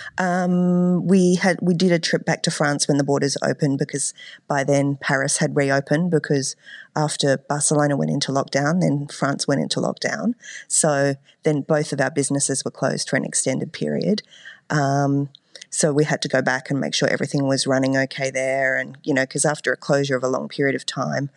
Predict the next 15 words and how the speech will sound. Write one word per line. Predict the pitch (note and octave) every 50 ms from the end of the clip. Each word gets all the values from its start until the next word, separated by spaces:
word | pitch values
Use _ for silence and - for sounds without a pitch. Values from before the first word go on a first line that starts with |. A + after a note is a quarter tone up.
| _ - - - - _ _ _ _ _ -
you | D#3 E3
just | D3+ D#3+ D#3 - -
wanna | C#3 C3+ C3+ C#3+
be | - C3
sure. | C#3 - - C3+ C3+ D3 F3 B3 - _ - - - - - - -
So, | - - - - D3+ C#3+ C#3+ C#3 C#3 C#3 C#3 C#3 C#3+ C#3+ - _ _ _ - - - - _ _ -
look, | G#3 G#3+ G#3 - - - -
everything | A3 A#3+ D4+ D#4+ - E4+ E4+
feels | D4 - - G3 F3 E3 -
normal, | E3 D#3+ D#3 F3 G3+
but | G3 G3+ F#3+ G#3
it's | G3 - A#3
also | A#3 - - G3 -
August, | - - D3 D3 D3 D3 C#3+ - - - -
so | - - F3 E3